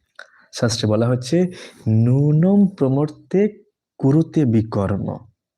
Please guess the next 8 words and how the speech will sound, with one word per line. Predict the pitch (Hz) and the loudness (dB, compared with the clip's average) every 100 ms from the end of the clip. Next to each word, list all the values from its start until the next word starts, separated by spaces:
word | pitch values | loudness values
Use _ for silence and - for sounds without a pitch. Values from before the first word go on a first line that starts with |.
| _ _ _ _ _ _ - 113 | _ _ _ _ _ _ -4 0
যদেন্দ্রিয় | 117 113 135 185 175 131 123 120 | 2 2 2 2 2 0 -2 -2
প্রীতয় | 117 139 147 117 113 110 - 131 | 0 0 0 -2 -2 -2 -6 -6
আপৃণ্যতি।" | 123 - - 110 95 95 95 95 92 - 131 139 143 101 - - _ _ _ _ _ _ - - _ | -6 -8 -6 -4 -4 -4 -2 -2 -4 -6 0 2 2 0 -4 -20 _ _ _ _ _ _ -20 -20 _
সে | - 190 | -4 -4
শাস্ত্র | - - 160 - - 190 175 | -2 -4 -6 -6 -6 0 0
নিষিদ্ধ | 131 - 165 160 | 0 0 2 2
কর্ম | 175 139 120 117 123 | 0 0 0 0 -2
করে, | 120 107 101 | -2 -2 -4